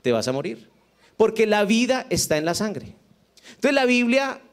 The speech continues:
no solamente nos muestra que nuestro cuerpo necesita la sangre, que es, digamos, algo físico,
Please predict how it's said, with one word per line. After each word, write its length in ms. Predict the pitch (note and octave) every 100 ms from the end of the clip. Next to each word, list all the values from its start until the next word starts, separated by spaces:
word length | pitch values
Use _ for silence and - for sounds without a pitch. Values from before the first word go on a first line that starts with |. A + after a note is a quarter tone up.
| _ _ -
no 160 | F#3
solamente 460 | G3+ A#3+ A#3+ A#3+ A#3+
nos 200 | G3 D#3+
muestra 640 | F3 F3 - A3 A3 A3 - _ _ _ _ _ _ -
que 540 | F3 D#3+ D3 - - - - _ -
nuestro 540 | D3 D#3+ - D#3 D3+
cuerpo 680 | - A3+ A#3 A3 D#3 D3 -
necesita 680 | D3 D3+ D3 F3+ F#3+ G#3 - D3
la 160 | C#3+
sangre, 520 | - D#3 A#2 A2+ D#3 - _ _ _ _ _ _ _ _ _ -
que 80 |
es, 160 | C#3+ D3
digamos, 360 | D3+ E3 D#3+ D#3
algo 200 | D3+ D#3+
físico, 520 | C#3+ C3 - E3